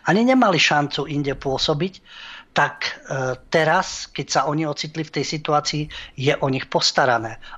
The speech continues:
A sú v denníku N, sú v Aktualitách, sú v Smetiach, sú v Týždni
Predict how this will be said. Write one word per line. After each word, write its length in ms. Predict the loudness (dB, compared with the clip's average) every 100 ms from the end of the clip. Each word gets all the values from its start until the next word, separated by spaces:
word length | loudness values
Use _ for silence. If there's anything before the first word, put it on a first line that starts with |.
| -2 0
A 80 |
sú 160 | 0 -4
v 80 | -4
denníku 480 | -8 -8 -12 -12 0
N, 320 | 2 2 0
sú 240 | -6 -2
v 80 | 2
Aktualitách, 800 | 0 0 0 0 -2 0 0 2
sú 160 | -6 -6
v 80 |
Smetiach, 800 | -2 -2 -2 0 2 2 -2 -10
sú 160 | -2 -2
v 160 | -2 2
Týždni 440 | 4 4 4 2